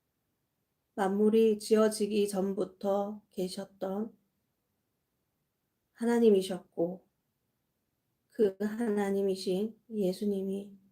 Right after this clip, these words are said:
말씀이 육신이 되어 이 땅에 오셨음을 세례 요한이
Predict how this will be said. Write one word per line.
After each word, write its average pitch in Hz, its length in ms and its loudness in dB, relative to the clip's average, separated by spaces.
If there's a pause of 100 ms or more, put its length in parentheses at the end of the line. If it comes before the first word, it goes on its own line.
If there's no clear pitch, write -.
(1200)
말씀이 208 580 2
육신이 214 420 4
되어 180 500 0
이 208 160 -4
땅에 208 260 2
오셨음을 190 880 -4 (1000)
세례 240 460 4
요한이 202 720 0